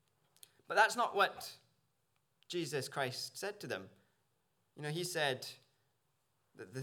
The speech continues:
the shepherd will be stricken, the sheep will be scattered. Peter was challenging the Lord, supposedly knowing better. He was saying to the Lord Jesus Christ, "No, no, no, you're wrong. You know,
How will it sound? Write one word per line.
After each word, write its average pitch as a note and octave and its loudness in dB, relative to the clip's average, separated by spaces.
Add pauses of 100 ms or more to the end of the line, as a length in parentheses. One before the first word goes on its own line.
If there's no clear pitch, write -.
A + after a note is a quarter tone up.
the C3 -6
shepherd E3+ -2
will C#3 -2
be C3 -6
stricken, C3 -8 (840)
the C3+ -10
sheep C3 -6
will A#2 -10
be A2 -12
scattered. B2 -4
Peter F#3 0
was - 2
challenging F#3 6
the C3+ 0
Lord, B2 2 (340)
supposedly D#3+ 0 (200)
knowing D3+ 0
better. C#3+ 0 (440)
He D#3 -4
was D3+ -2
saying D3+ 2
to D#3 -6
the D3 -2
Lord D#3 2
Jesus D3 -6
Christ, D3+ 0
"No, C4 4
no, C#4+ 6
no, A3 8 (420)
you're A3+ 0
wrong. B2 2 (840)
You F3+ -10
know, F3 -4